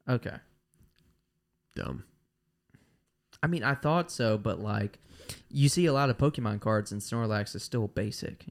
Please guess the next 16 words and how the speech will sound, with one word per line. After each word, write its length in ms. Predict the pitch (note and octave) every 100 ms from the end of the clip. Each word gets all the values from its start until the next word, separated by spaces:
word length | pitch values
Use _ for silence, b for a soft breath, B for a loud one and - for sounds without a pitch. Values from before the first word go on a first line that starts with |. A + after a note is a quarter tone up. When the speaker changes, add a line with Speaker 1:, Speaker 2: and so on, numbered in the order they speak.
| -
Speaker 1:
You 100 | A2
know, 80 | -
Speaker 2:
I 120 | C3
Speaker 1:
so 100 | G#2+
he's 100 | G2+
Speaker 2:
know. 100 | A2
Speaker 1:
not 120 | G#2+ -
stage 300 | B2 A2 G#2
Speaker 2:
Yeah. 140 | A2+
Speaker 1:
one, 240 | A2 G2+ G2+
so 220 | B2 A2
it, 80 | F#2
like, 300 | A2 - -
fucks 300 | - C3 -
with 140 | -
me. 180 | D#2 -